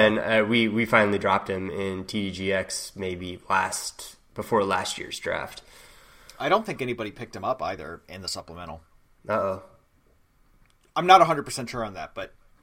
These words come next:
Speaker 2: I was thinking about it the other day, uh, especially because we were doing the expert mock draft, and, uh, when Tom took him in, like, the tenth round or whatever to, to have him on, I was like, "I don't know, I actually think he was taken in any."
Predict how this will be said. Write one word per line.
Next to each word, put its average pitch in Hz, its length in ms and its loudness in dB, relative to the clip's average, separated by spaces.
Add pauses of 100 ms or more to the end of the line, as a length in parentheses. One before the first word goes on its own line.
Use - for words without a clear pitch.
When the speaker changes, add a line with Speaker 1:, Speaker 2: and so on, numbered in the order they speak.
Speaker 2:
I 135 160 6
was 131 220 -4
thinking 123 260 -6
about 107 160 -4
it 101 60 -14
the 104 100 -10
other 101 140 -10
day, 95 440 -8 (180)
uh, 107 180 -2
especially 113 360 -8
because 101 300 -12
we 107 80 -10
were 95 80 -10
doing 92 260 -12
the 92 80 -10
expert 85 440 -12 (300)
mock 98 220 -6
draft, 82 440 -10
and, 85 300 -14
uh, 80 260 -8 (840)
when 95 300 -6
Tom 104 240 -6
took 107 160 -12
him 95 100 -14
in, 90 80 -14
like, 85 180 -14
the 90 200 -12
tenth 95 260 -14
round 87 260 -12
or 85 100 -12
whatever 82 420 -14
to, 78 280 -14 (680)
to 101 80 -18
have 85 140 -10
him 82 80 -16
on, 90 120 -8
I 80 60 -10
was 80 100 -16
like, - 240 -16
"I 381 60 -12
don't 508 140 -14
know, 453 320 -8
I 190 40 2
actually 196 260 -6
think 185 200 -12
he 175 140 -12
was 160 240 -10 (100)
taken 170 280 -8
in 101 80 -10
any." 90 280 -12